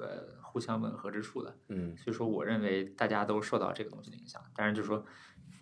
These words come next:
Speaker 1: Peter Thiel 自己他肯定是一个这个时代的这种旗帜性的人物，所以他也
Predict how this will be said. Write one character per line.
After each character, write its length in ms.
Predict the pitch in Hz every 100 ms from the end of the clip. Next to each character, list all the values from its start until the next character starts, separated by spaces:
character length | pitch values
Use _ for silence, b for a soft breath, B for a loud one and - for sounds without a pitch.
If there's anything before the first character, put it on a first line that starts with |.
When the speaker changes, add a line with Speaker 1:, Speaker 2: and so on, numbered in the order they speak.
| -
Speaker 1:
Peter 220 | - 117
Thiel 160 | 120 107
自 160 | -
己 160 | 101 -
他 140 | -
肯 200 | 95 -
定 140 | 95 92
是 160 | -
一 140 | 90 92
个 200 | 92 92 - - -
这 120 | -
个 80 | 123
时 220 | 95 -
代 180 | - 101
的 120 | 95
这 100 | 101
种 160 | 98 107
旗 160 | - 104
帜 140 | 110
性 100 | -
的 80 | -
人 160 | -
物， 140 | - -
所 180 | - 101
以 20 |
他 200 | - 104
也 260 | 104 -